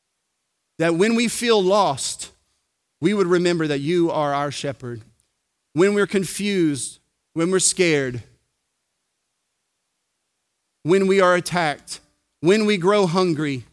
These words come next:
regardless of the circumstances, you are our shepherd. And when we are blessed, and when we are full,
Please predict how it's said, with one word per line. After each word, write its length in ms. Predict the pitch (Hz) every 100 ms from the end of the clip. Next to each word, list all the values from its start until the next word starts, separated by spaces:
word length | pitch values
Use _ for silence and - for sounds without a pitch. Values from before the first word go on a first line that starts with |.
| _ _ _ _ -
regardless 540 | 165 165 190 214 208
of 100 | 202
the 80 | 175
circumstances, 1080 | - 180 - 151 - 147 131 - 120 117 - _ _
you 340 | 160 226 240 214
are 120 | 185
our 180 | 185 190
shepherd. 520 | - 147 127 127 110 _ _ _ _ _ _ _ _ _ _ _ _ _ _ _ _ -
And 180 | 180 196
when 140 | 220
we 120 | 220
are 100 | 214
blessed, 540 | 165 208 190 131 - - _ _ -
and 200 | 180 190
when 180 | 220 214
we 140 | 214
are 80 | 185
full, 600 | - 240 233 151 131